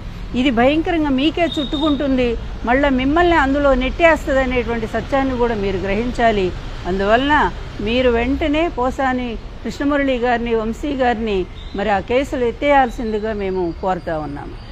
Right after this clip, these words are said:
ఒక్కొక్కళ్ళు మీ పార్టీలో ఒక్కొక్కళ్ళు ఒక్కొక్క విధంగా జగన్ గారిని, భారతి గారిని ఎంత దారుణమైన విమర్శలు మీరు చేశారండి.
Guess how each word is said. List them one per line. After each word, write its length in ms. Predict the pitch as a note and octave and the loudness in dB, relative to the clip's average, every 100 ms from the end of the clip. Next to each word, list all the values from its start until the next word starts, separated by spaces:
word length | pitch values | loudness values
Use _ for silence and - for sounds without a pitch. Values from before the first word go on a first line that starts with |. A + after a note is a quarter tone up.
| - | -6
ఒక్కొక్కళ్ళు 600 | A#3 D#4+ D4 D4+ D#4 D4 | -2 -4 -2 4 4 4
మీ 220 | B3 C4+ C#4+ C4 C4+ | 2 0 0 0 4
పార్టీలో 540 | C#4 D4+ D#4+ D#4 D4 | 4 2 -2 0 2
ఒక్కొక్కళ్ళు 720 | A#3+ A3+ E4+ E4 E4 D4 G3 - - | 2 0 0 0 4 4 4 -4 -6
ఒక్కొక్క 380 | A#3 E4+ E4+ E4+ | -4 0 2 2
విధంగా 500 | D#4 C#4 C#4 A3+ E3+ - - - F3+ | 2 2 0 0 -4 -6 -10 -10 0
జగన్ 300 | B3+ D#4 E4 | 2 4 2
గారిని, 400 | D4 A#3+ F#3+ F3+ | 4 2 2 -2
భారతి 500 | E3+ A3 B3+ C#4+ D4 | 0 4 4 4 -2
గారిని 420 | B3+ A3 E3+ E3+ E3 | -2 -2 -2 -6 -6
ఎంత 360 | G#3 D4 D#4 C#4 | -2 0 0 -2
దారుణమైన 840 | F#3 G3 A3+ D#4+ F4 E4 D4 C4 | 0 0 4 4 4 2 2 -2
విమర్శలు 500 | A#3 A3 A#3+ - B3 | -2 -2 -4 -6 -6
మీరు 300 | A3+ G#3 F3+ | -4 -6 -4
చేశారండి. 560 | G#3+ G#3+ A3+ G3 G3 | -4 -4 -6 -4 -6